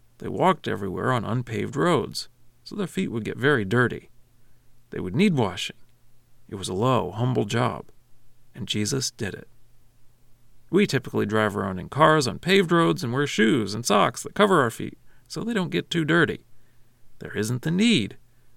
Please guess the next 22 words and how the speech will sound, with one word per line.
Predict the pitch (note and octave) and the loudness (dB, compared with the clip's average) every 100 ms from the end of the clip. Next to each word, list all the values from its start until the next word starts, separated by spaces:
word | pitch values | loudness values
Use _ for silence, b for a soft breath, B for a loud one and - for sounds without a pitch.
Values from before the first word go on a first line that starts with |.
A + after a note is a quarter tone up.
| - - | -20 -12
for | G2 | -8
that | G2 - | -6 -6
job | - F#2 A2 | -6 -6 -4
most | G2+ - | -6 -8
of | - | -8
the | B2+ | -8
time. | - E3 B2+ - - _ - - - - - - - | -4 -4 -4 -10 -20 _ -20 -20 -20 -20 -20 -18 -8
But | B2+ D3+ - - - - - - - | -2 -2 -2 -12 -20 -20 -20 -20 -16
if | - | -12
there's | A#2 - | -10 -4
any | G#3 A3+ | 2 2
job | B2 G#2+ - G#2+ | 2 -2 -6 -8
that | - | -6
we | C3+ | -6
think | - F3+ D#3 B2 - - | -4 -2 -2 -4 -14 -10
is | C3 A2 | -8 -6
beneath | G2+ A2 E3+ - | -4 -2 -4 -4
us, | - - - - - _ - - - | -12 -10 -12 -14 -20 _ -20 -10 0
anything | G#3 C#3 - G#2 | 2 2 0 -4
where | G#2 G#2+ | -2 -2
we | G#2 | -2
say, | A#2 - G#2+ G2+ | -4 -4 -4 -4